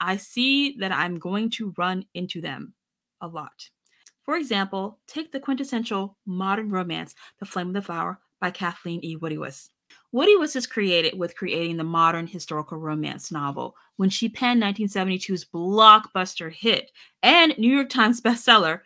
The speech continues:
The Flame and the Flower. The book is credited with being the birth of the bodice ripper, where women are forcibly taken by the hero in explicit sex scenes. Though the details of the sexual act were almost always written vaguely with flowery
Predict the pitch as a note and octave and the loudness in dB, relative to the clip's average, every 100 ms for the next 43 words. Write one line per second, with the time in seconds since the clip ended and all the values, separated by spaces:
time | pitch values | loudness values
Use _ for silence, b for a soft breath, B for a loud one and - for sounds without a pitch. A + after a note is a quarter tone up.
0 | _ G#3 G3+ F#3+ F3 E3 - E3+ D#3 E3+ | _ -10 -4 -4 -4 -10 -4 -2 -2 -4
1 | - _ _ _ B B B B A#3+ A#3 | -14 _ _ _ B B B B -4 2
2 | G4+ A4+ - A3+ G3+ F#3+ F#3+ F#3+ G#3 G3+ | 4 2 0 0 2 0 -4 -6 -2 0
3 | G3 F3+ F#3 E3+ _ - A#3+ F3 - - | -2 -4 -6 -6 _ 2 4 4 -2 -12
4 | E3+ E3+ E3 E3 D#3+ - D#3+ D#3+ D3 - | -10 -6 -2 -2 -4 -8 -10 -8 -8 -8
5 | F3+ F#3 F3 G3+ A3+ A#3+ F#3+ - - G#3+ | -4 -2 0 2 2 2 -2 -6 -4 -2
6 | A#3 B3 B3 B3 A#3+ A3+ - C4 C#4 A#3 | -2 -4 -4 -2 -2 -4 -2 -2 0 0
7 | F#3+ F#3+ F#3+ F#3+ G3 - A#3+ F3 F3 - | 2 2 0 0 -2 0 2 2 0 -4
8 | F#3 - - - G#3+ A#3 D#3+ D#3 _ - | -6 -8 -14 -6 -6 -4 -8 -8 _ -4
9 | E3+ - E3+ - F#3+ - _ _ - C4 | -4 -6 -14 -14 -18 -20 _ _ 4 6
10 | F4 D4 G#3 C4+ D4 A#3 G#3 G#3 F#3+ G3 | 6 2 -2 -2 -2 0 0 -2 -6 -6
11 | - A3+ A#3+ - G3 A3 A3+ A3 A3 G#3+ | -6 -4 -6 -2 -2 -2 -4 -6 -6 -6
12 | B3+ D4+ D4 C#4 - G#3 G#3 B3 B3+ B3+ | -4 -2 -2 -4 -12 -12 -6 -4 -2 -2
13 | A#3+ F#3 G#3 G3+ F3+ E3 E3+ F#3 A#3 A#3 | -4 -4 -4 -2 -2 0 -2 0 -2 -2
14 | F#3 - - D#3 E3 F3+ G3+ G#3 A3 | -6 -10 -8 -2 0 0 0 -2 -4